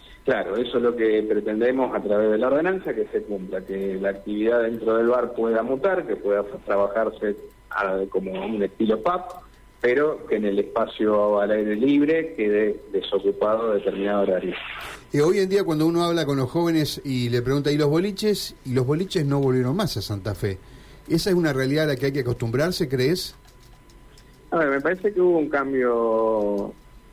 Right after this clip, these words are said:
Speaker 1: importante en lo que eran los boliches. En,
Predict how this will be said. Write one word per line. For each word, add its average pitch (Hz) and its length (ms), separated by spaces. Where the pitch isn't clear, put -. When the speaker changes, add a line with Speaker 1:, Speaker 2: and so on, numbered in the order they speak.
Speaker 1:
importante 127 840
en 110 160
lo 101 180
que 120 320
eran 113 320
los 101 120
boliches. 127 540
En, 98 520